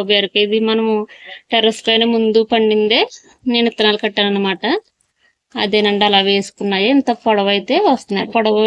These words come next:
అయితే మనం చక్కగా ఒకటి దాచుకుని విత్తనాలు కట్టుకుంటే మనకి టెర్రస్ పైన మనం మంచిగా పెట్టుకోవచ్చు. అయితే ఇది చూసారు, ఇది కూడా మనకి హార్వెస్ట్కి రెడీగా ఉన్నది. ఇది కూడా మంచిగా అయింది చూడండి. ఇది కూడా మనం హార్వెస్ట్ చేసేసుకుందాము.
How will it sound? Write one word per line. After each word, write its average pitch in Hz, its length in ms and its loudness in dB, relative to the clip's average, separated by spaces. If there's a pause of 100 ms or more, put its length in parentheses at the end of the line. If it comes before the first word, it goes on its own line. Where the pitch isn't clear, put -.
(140)
అయితే 220 300 0
మనం 226 240 0 (120)
చక్కగా 214 380 -4
ఒకటి 208 240 -2
దాచుకుని 208 540 0 (600)
విత్తనాలు 214 360 -2
కట్టుకుంటే 208 500 -4
మనకి 226 360 0 (1000)
టెర్రస్ 220 340 0
పైన 214 220 0
మనం 214 240 2
మంచిగా 220 320 0
పెట్టుకోవచ్చు. 180 600 -2 (420)
అయితే 233 220 -2
ఇది 220 120 -6
చూసారు, 233 320 0
ఇది 233 140 -2
కూడా 220 240 0 (640)
మనకి 226 300 0 (120)
హార్వెస్ట్కి 214 680 -2 (1120)
రెడీగా 208 480 2
ఉన్నది. 202 300 2
ఇది 208 160 2
కూడా 214 180 -2
మంచిగా 214 360 -2
అయింది 208 260 2
చూడండి. 214 380 -2 (1300)
ఇది 214 160 -4
కూడా 208 200 0
మనం 208 200 -2
హార్వెస్ట్ 196 420 0
చేసేసుకుందాము. 190 680 -2